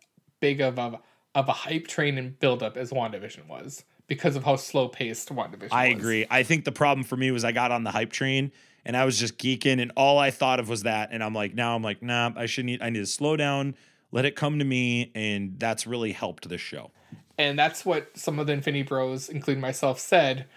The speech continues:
Speaker 1: where it's like, I had to watch it the second time. 'Cause the first time, yeah, I was a little disappointed, but that was my fault. I was disappointed because in my mind,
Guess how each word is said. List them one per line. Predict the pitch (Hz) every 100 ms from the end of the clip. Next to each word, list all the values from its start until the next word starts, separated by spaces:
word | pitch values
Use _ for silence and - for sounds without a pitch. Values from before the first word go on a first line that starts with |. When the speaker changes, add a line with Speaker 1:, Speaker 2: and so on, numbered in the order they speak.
| - _ _
Speaker 1:
where | 147 131
it's | 127 -
like, | 131
I | 131
had | 135
to |
watch | 135 147 -
it |
the | 135
second | - 135 165
time. | 180 175
'Cause |
the | -
first | - 226 -
time, | 180 156
yeah, | 156 -
I |
was | 170 170
a | 147
little | 143 160
disappointed, | 131 - - 165 151 120 143 - - - -
but | 156
that | 156 156
was | 147 135 -
my | - 139 120
fault. | - 127 - - - -
I | 160
was | 190
disappointed | 196 - 165
because | 151 160 143
in | - 147
my | 139 160
mind, | 170 123 120 123